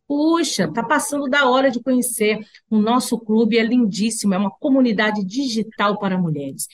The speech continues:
E você não pode ficar de fora. Vocês que entraram aqui, vocês vão ter conteúdos pra ajudar no seu aconselhamento, porque nós temos lá videoaulas, nós temos, assim, ah, hoje, hoje, é hoje, né, Marisa?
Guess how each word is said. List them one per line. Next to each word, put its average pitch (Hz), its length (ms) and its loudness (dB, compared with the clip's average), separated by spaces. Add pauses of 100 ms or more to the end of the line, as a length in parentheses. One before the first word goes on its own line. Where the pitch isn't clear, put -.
(240)
E 277 80 0
você 262 300 0
não 320 200 -2
pode 277 360 2
ficar 240 320 -2
de 208 100 -2
fora. 175 460 -2
Vocês 180 260 -2
que - 120 -4
entraram 233 380 2
aqui, 208 240 -2 (240)
vocês 285 320 0
vão 285 140 -4
ter 294 260 -4
conteúdos 294 1000 0 (280)
pra 285 180 4
ajudar 269 420 0
no 302 80 -2
seu 302 240 0
aconselhamento, 285 1200 0
porque 190 180 -10
nós 285 220 -2
temos 285 300 0
lá 233 240 4 (340)
videoaulas, 196 1040 2
nós 311 280 2
temos, 285 280 -4
assim, 254 400 0 (420)
ah, 220 240 4
hoje, 285 560 4
hoje, 330 460 2
é 302 80 4
hoje, 440 400 2
né, 370 120 -2
Marisa? 262 440 0